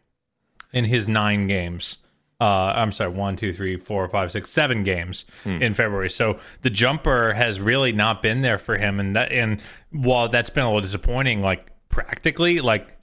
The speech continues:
Speaker 1: to me, it's always, like, I just keep thinking, "Man, his floor is this," and he, and
Speaker 2: <laughs>
Speaker 1: the,
Speaker 2: That's
Speaker 1: and
Speaker 2: right.
Speaker 1: he can't hit the broadside of a barn right now. So, like,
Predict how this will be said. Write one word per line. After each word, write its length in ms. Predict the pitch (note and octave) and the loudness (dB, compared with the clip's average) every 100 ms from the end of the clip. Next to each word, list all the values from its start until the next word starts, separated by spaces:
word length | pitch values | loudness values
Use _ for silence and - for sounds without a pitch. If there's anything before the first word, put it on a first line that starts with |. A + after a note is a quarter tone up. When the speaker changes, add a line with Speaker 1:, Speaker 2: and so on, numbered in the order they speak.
| _ | _
Speaker 1:
to 120 | C3+ | 0
me, 220 | A#2 B2+ | 2 2
it's 140 | A2+ - | 2 2
always, 340 | A2 G#2+ F2+ - - | 2 2 0 -6 -10
like, 260 | B2 A2+ | -4 -2
I 100 | A2 | 0
just 120 | G#2+ - | -2 -4
keep 160 | A2+ | -4
thinking, 400 | - G2 F#2+ F2+ - _ _ _ _ - | -2 -4 -2 -6 -8 _ _ _ _ -4
"Man, 200 | G#3 A#2+ | 0 0
his 140 | A#2 | 0
floor 360 | - D3 E3 D#3+ | -2 0 2 2
is 200 | G2+ F#2 | 0 -2
this," 600 | F#2+ D3 C3+ - - - - | 0 0 0 -2 -4 -4 0
and 100 | A#2 | 0
he, 160 | B2+ | 2
and 180 | B2 A2+ | 2 2
Speaker 2:
<laughs> 20 | |
Speaker 1:
the, 40 | G#2 | 2
Speaker 2:
That's 220 | C3 A#2+ | 2 2
Speaker 1:
and 80 | A#2 | 2
Speaker 2:
right. 160 | G#2 | 2
Speaker 1:
he 120 | - | 2
can't 120 | D3+ B2+ | 0 2
hit 100 | C3+ | 0
the 80 | |
broadside 560 | A#2+ B2 C3 B2+ D3+ C#3 | 2 2 2 2 0 2
of 80 | C3+ | 2
a 80 | B2+ | 2
barn 380 | C#3 F#3 F#3 | 2 2 2
right 160 | G#2+ F2 | 0 0
now. 320 | F2+ E2+ G#2+ - - - - | -2 -4 -6 -8 -20 -20 -8
So, 280 | - D3 B2 | 0 2 4
like, 240 | A#2 A2 | 2 0